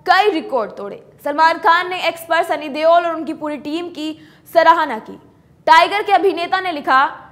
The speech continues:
"ढाई किलो का हाथ चालीस करोड़ की ओपनिंग के बराबर है।" सनी पाजी ने बाजी मार ली है।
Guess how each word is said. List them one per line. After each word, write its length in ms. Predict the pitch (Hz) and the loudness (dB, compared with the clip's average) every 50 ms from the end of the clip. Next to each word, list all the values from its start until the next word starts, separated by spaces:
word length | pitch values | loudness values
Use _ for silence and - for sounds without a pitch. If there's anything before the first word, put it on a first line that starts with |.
| _ - 220 | _ -8 -2
"ढाई 280 | 302 302 311 349 370 | 2 4 4 4 4
किलो 240 | 339 359 359 359 359 | 2 -2 -4 -4 -2
का 120 | 359 349 | 0 0
हाथ 300 | 339 277 302 302 311 330 | 2 6 6 8 8 6
चालीस 600 | 330 - - - - - 330 330 349 359 392 415 | 4 0 -8 -4 2 4 6 6 4 4 0 -2
करोड़ 320 | - 359 - 330 339 415 - | 2 2 4 4 4 0 -2
की 120 | - 302 | -2 0
ओपनिंग 380 | 311 302 302 302 302 302 302 294 | 0 0 0 0 -4 -8 -4 -2
के 100 | 302 277 | -2 0
बराबर 400 | 262 247 220 190 202 214 190 220 | 0 0 0 -2 -4 -6 -10 -12
है।" 300 | 220 - - - - _ _ _ _ _ _ _ _ _ _ - | -14 -14 -16 -20 -20 _ _ _ _ _ _ _ _ _ _ 0
सनी 220 | 330 349 359 403 403 | 2 2 2 0 0
पाजी 420 | 349 370 349 349 339 349 381 392 | 4 6 6 6 6 4 0 -2
ने 140 | 359 359 359 | -2 -4 0
बाजी 380 | 269 285 277 269 269 269 262 | 4 4 6 6 4 0 -4
मार 200 | 240 220 202 196 | -6 -6 -8 -8
ली 120 | 190 196 196 | -10 -12 -12
है। 160 | 226 - | -14 -14